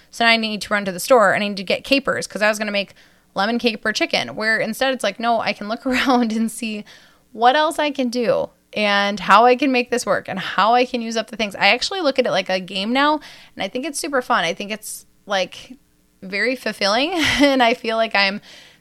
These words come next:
being resourceful in my role as a wife and mom and homemaker and stuff, that I can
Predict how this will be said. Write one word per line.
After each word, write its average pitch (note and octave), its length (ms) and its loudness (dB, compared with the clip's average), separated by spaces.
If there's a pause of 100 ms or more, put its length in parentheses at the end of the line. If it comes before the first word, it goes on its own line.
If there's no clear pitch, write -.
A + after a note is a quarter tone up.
(120)
being A#3 220 -2
resourceful D4 640 0
in C4+ 100 -2
my C4+ 140 2
role B3+ 340 4
as G#3+ 500 0
a G3 200 0
wife G3+ 280 -2
and G3+ 100 -6
mom G3+ 200 0
and G#3 80 -6
homemaker G#3 420 -6
and A3 160 -4
stuff, B3 320 -2
that F#3+ 160 0
I F#3+ 140 0
can F#3+ 480 -6